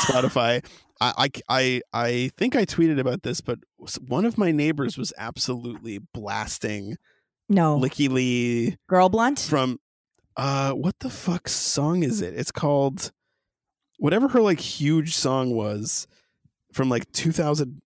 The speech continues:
Speaker 1: nine or s-, or,
Speaker 2: Yeah.
Speaker 1: or even before that. Uh, just this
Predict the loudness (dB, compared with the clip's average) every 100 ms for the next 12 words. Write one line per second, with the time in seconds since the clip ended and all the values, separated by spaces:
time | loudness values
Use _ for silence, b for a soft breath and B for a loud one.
0 | -16 -10 -8 -6 -6 -6 -10 -12 -8 -6
1 | -4 -2 -2 0 0 0 -2 -2 -2 -2
2 | -2 -2 -2 -4 -8 b b b _ -4
3 | 0 2 2 0 2 0